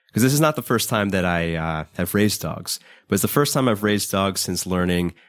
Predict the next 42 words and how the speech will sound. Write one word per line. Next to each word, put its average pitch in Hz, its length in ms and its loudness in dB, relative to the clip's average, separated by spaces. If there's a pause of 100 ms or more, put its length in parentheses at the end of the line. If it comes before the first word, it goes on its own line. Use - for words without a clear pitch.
(120)
many 92 340 4
of 90 240 2
the 87 220 2
perspectives 82 560 -4
I 82 80 -2
have 82 300 -2
now 85 420 0
on 80 320 -2 (120)
human 95 300 2
consciousness 98 720 0
and 160 120 -6
psychology. 123 640 0 (480)
Um, 98 300 2
it's 107 80 2
also 165 200 2
the 151 100 -2
first 143 200 0
time 120 220 2
I've 95 220 -2
raised 95 280 2
dogs 90 400 0
in 95 180 -4
a 90 60 0
non-urban 90 720 -2
environment. 82 720 -2 (520)
And - 80 2
it's 104 80 2
been 107 120 4
very 143 200 4
interesting 123 520 0
observing 98 520 0
their 90 120 0
personalities 95 840 0
because 92 440 -2 (320)
even 120 180 4
though 123 60 4
they've 113 160 2
been 110 100 2
in 101 40 2
the 98 40 0
same 95 200 0
environment 107 600 2